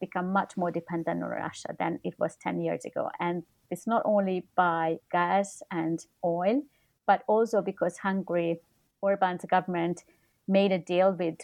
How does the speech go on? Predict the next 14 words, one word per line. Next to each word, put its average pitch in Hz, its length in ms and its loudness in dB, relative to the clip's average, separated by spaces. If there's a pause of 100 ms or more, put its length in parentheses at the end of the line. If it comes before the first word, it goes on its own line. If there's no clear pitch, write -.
(140)
Putin 180 440 -2
a 165 60 -2
couple 180 340 0
of 165 100 -4
years 175 320 0
ago, - 460 0 (300)
twenty 175 400 -4
fourteen, 185 720 -2 (320)
to 202 120 -4
build 185 340 0
a 180 60 -6
new 180 480 -2
nuclear 196 460 2
plant 233 460 -2